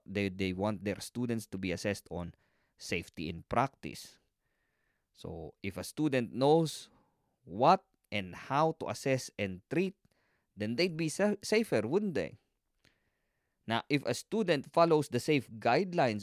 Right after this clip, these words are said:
of the place, which is the what, then they'd be safer, wouldn't they? Yeah? Now, sometimes the university wants to assess them on clinical and professional reasoning. They'd package it in this respect.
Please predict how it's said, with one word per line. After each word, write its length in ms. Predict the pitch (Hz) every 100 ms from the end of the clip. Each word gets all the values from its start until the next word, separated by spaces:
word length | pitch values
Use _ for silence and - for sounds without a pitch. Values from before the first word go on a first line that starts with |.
| -
of 180 | 98 101
the 120 | 95
place, 560 | 131 147 196 - - _ _ _ _ _ _ -
which 140 | 101
is 120 | 104 -
the 100 | 95
what, 340 | 95 104 98 - _ _ _ _ -
then 140 | 143
they'd 260 | 175 180 165
be 160 | 196 202
safer, 520 | - 254 233 165 104
wouldn't 380 | 117 208 196 98
they? 260 | 65 - - _ _ _ _ _ _ _ _ _
Yeah? 300 | 90 104 185 196 _ _ _ _ _ _ _ _ -
Now, 220 | 131 127
sometimes 800 | - 131 143 175 156 123 - - _ -
the 180 | 92
university 920 | 95 92 90 98 107 123 127 123 135 127
wants 300 | 117 123 -
to 120 | 98
assess 300 | 120 123 -
them 280 | 123 120 - -
on 420 | 117 113 113 113 - -
clinical 560 | 120 135 147 - 147 -
and 220 | 135 -
professional 720 | 151 - 226 - 151 113 98
reasoning. 560 | 101 95 90 67 - -
They'd 220 | 95 -
package 360 | 135 135 123
it 140 | 131 -
in 240 | 135 135
this 240 | 147 147 147
respect. 480 | 135 135 - 180